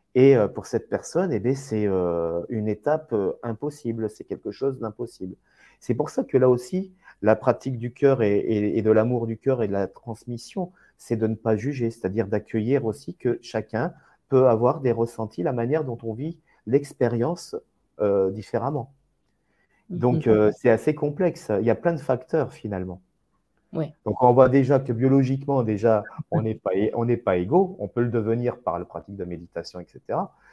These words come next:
Speaker 1: Mais on voit aussi que, euh, eh bien, euh, il y a un cheminement à faire par rapport à sa propre histoire.
Speaker 2: Il y a une volonté, ouais.
Speaker 1: Et, et une volonté. De toute façon, on ne peut pas pardonner si on n'est pas, on n'est pas d'accord pour le faire.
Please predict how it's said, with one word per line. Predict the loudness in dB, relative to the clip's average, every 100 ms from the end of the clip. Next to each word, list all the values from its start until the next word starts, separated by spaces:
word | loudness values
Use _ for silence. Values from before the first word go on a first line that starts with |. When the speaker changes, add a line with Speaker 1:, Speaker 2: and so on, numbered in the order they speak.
| _ -4
Speaker 1:
Mais | 2 4
on | 4
voit | 4
aussi | 4 2 -4 -6
que, | 0
euh, | 0 2 0 2 2 0 -2 -6
eh |
bien, | -4 -4 -2
euh, | -2 -4 -8 -14 -20 _ _ _ _ _ _ _ _ -2
il |
y | 0
a | 0
un |
cheminement | -4 -6 -4 -2 0 -2
à |
faire | -2 -2 -2 0
par | -2
rapport | 0 -4 -4 -6
à |
sa | -10 -10
propre | -8 -8 -12
histoire. | -18 -12 -12 -14 _ 0
Speaker 2:
Il | 2
y |
a |
une | 2
volonté, | 0 0 0 0 -2 -2 _ _ -8
ouais. | -8 -8 -6
Speaker 1:
Et, | -6 0 2
et |
une | 6
volonté. | 4 4 0 2 0
De | 0
toute | -16 -20 -18 -2
façon, | -2 2 0
on |
ne | 2
peut | 0 2
pas | 2
pardonner | 2 2 2 -2 -4
si | -6
on | -6
n'est | -4
pas, | -2 -2 -2 -6 -12
on |
n'est | -10
pas | -4 -2 -2 -6 _ -8
d'accord | -2 0 4 4 4
pour | 0
le | 0
faire. | 0 -6 -6